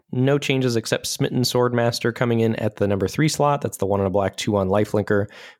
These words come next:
with the adventure of a single black to drain equal to the number of knights you control. And then red, all the same. And green, you've locked in Outmuscle at number one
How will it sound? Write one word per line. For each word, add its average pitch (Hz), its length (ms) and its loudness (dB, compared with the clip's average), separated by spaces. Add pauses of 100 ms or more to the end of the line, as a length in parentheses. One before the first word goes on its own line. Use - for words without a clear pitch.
with 92 100 -4
the 95 60 2
adventure 92 320 0
of 87 60 0
a 87 60 0
single 104 300 0
black 95 320 0
to - 80 -4
drain 98 560 0
equal 98 300 -2
to - 120 -6
the 92 100 0
number 90 200 -2
of 85 100 -6
knights 113 300 0
you 113 60 -4
control. 107 560 0 (460)
And 92 120 0
then 87 140 -2
red, 143 480 2 (160)
all 101 160 0
the 101 80 0
same. 151 480 0 (100)
And 95 180 -4
green, 113 720 2 (260)
you've 101 200 0
locked 95 320 0
in 95 160 2 (100)
Outmuscle 95 460 0
at 92 80 -4
number 92 200 2
one 92 440 0